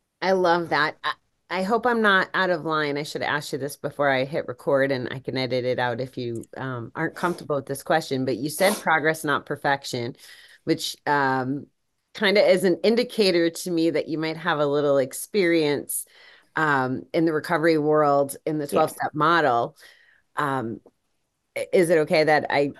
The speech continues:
Speaker 1: I
Speaker 2: Oh,
Speaker 1: talk
Speaker 2: yeah,
Speaker 1: about
Speaker 2: yeah.
Speaker 1: Okay.
Speaker 2: I'm, I'm loud and proud about that.
Speaker 1: Beautiful. Well, here's what you said and what resonated for me, 'cause this is something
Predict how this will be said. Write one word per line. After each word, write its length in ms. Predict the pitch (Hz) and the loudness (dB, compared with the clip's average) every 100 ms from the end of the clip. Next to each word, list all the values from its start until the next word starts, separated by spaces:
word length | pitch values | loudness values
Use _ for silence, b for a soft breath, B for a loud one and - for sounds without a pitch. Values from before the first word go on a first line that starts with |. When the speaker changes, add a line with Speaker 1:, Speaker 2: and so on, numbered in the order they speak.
| - | -8
Speaker 1:
I 100 | 143 | 4
Speaker 2:
Oh, 160 | 226 226 | 10 12
Speaker 1:
talk 0 | |
Speaker 2:
yeah, 220 | 208 196 185 | 12 8 6
Speaker 1:
about 220 | 165 165 | 0 -2
Speaker 2:
yeah. 440 | 165 160 151 151 - | -2 0 0 0 0
Speaker 1:
Okay. 340 | 180 180 175 170 | 0 0 -2 -6
Speaker 2:
I'm, 80 | - | -10
I'm 300 | 185 185 180 | -8 -6 -4
loud 340 | 160 160 165 165 | -2 0 0 -2
and 240 | 160 151 | -6 -8
proud 280 | - 147 143 | -8 -8 -6
about 300 | 147 147 - | -6 -8 -8
that. 400 | 147 143 139 - _ _ - | -10 -8 -10 -14 _ _ -6
Speaker 1:
Beautiful. 580 | 160 147 143 127 120 - B B B - | -2 -2 -2 -2 -2 -6 B B B 2
Well, 380 | 170 160 147 - | 4 4 2 -2
here's 720 | 156 220 233 254 247 247 - - | -6 0 4 6 6 2 -8 -8
what 260 | 175 170 | -2 0
you 200 | 165 165 | 0 -2
said 380 | 165 - 175 160 | -4 0 2 2
and 120 | 147 | 0
what 160 | 139 - | -2 -4
resonated 720 | 143 151 151 147 143 139 139 | -4 -2 -2 0 0 -2 -4
for 140 | 143 135 | -6 -4
me, 340 | 135 110 110 | -2 -2 -4
'cause 240 | - 165 | -2 0
this 220 | 180 214 330 | 2 2 0
is 120 | - | -2
something 580 | 269 262 226 214 196 | -2 0 2 2 2